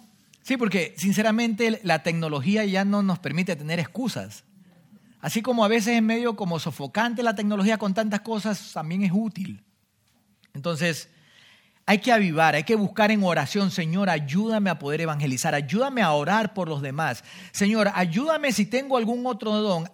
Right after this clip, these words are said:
a identificarlo y ponerlo delante de la iglesia para que podamos servir". Algunos hermanos lamentablemente dicen, y los he escuchado, "No, yo me acuerdo que hace muchos años atrás yo enseñaba a los niños,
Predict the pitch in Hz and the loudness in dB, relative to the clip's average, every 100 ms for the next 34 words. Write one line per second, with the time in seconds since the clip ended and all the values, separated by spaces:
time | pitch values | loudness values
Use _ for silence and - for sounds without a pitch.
0 | - 147 151 160 156 139 151 190 226 254 | -2 0 0 -2 -4 -8 -4 0 0 0
1 | 202 151 156 214 226 190 160 170 - _ | -4 -4 -2 -2 -2 -4 -4 -6 -12 _
2 | - 143 160 180 185 170 139 131 170 190 | -10 -6 -4 -4 -4 -4 -4 -2 0 0
3 | 170 - 131 - 131 135 143 180 - 127 | -2 -6 -6 -8 -10 -10 -8 -8 -8 -6
4 | 185 202 104 _ _ _ _ _ _ _ | -4 -4 -8 _ _ _ _ _ _ _
5 | _ _ _ _ _ _ _ - 165 214 | _ _ _ _ _ _ _ -8 -4 0
6 | 233 196 202 214 202 170 156 185 185 185 | 2 2 4 4 4 2 2 2 2 0
7 | 185 175 180 180 185 165 156 151 147 170 | 0 0 0 0 -2 -4 -4 -4 -2 -2
8 | 190 160 - 180 160 180 202 185 196 202 | -2 -4 0 2 2 2 0 0 0 0
9 | - 202 185 170 147 160 175 185 185 170 | 0 -4 -2 -4 -4 -4 -4 -4 -4 -4
10 | 160 175 160 170 170 160 160 156 147 127 | -4 -4 -4 -6 -6 -6 -2 -2 -2 -4
11 | 156 123 98 - | -6 -6 -10 -16